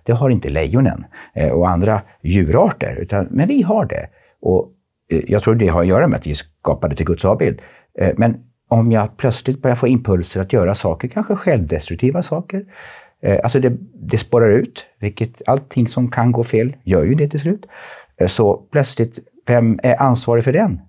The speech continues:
Programmeraren till A I-chippet eller personen som har fått chippet inopererat? Vi ställs inför väldigt märkliga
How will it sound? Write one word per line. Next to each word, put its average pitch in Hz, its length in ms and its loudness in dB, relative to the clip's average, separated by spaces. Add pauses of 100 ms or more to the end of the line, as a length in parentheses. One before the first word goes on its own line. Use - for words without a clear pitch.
(100)
Programmeraren 113 600 0
till 110 100 -2
A 98 220 2
I-chippet 95 680 -2 (460)
eller 92 220 2
personen 87 560 -4
som 92 100 -2
har 80 60 -2
fått 82 260 -8
chippet - 460 -6
inopererat? 78 580 -4 (380)
Vi 113 120 2
ställs 104 520 -2
inför 98 180 -4
väldigt 92 480 -2
märkliga 82 760 -2